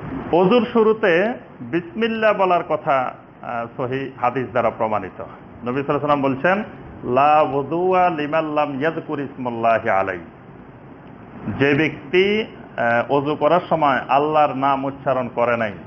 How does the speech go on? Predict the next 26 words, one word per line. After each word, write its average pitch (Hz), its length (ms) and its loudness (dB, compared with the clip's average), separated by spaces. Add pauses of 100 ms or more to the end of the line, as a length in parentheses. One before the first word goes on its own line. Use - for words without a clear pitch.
(460)
বিসমিল্লাহ 165 580 0
বলে 147 220 4
নাই, 117 220 -2 (220)
লা 135 240 6
ওযুআ, 143 440 0
তার 127 220 0
ওযুই 143 360 -2
হয় 123 200 -4
নাই। 98 120 -10 (1700)
তাহলে 170 280 6
ওযু 190 320 4
করার 185 260 2 (120)
সময় 214 480 2
অবশ্যই 175 600 0 (640)
<clears throat> 151 400 -2
বিসমিল্লাহ 190 580 2
বলেই 196 480 2 (200)
ওযু 143 300 -4
শুরু 131 160 -2
করতে - 280 -6
হবে। 92 200 -4 (720)
কোন 202 200 2
কোন 233 160 2
হাদিসে 175 580 0
বিসমিল্লাহর 151 760 -8
সাথে 156 360 0